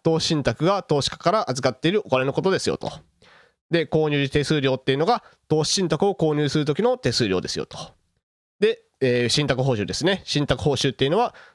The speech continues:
投資信託に投資している間の手数料のことですよと。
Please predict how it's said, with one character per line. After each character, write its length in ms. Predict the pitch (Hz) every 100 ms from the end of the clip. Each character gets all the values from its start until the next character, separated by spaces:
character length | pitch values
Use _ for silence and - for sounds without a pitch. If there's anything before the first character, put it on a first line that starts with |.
| _
投 160 | 170 170
資 140 | -
信 220 | - 220
託 180 | 196 180
に 180 | 226 240
投 280 | - 196 220
資 140 | 240
し 60 | -
て 140 | 233
い 60 | 233
る 100 | 226
間 220 | 233 233
の 100 | 254
手 80 | 202
数 180 | - 139
料 100 | 123
の 100 | 113
こ 80 |
と 60 | 113
で 100 | 92
す 100 | 80
よ 60 |
と。 120 | -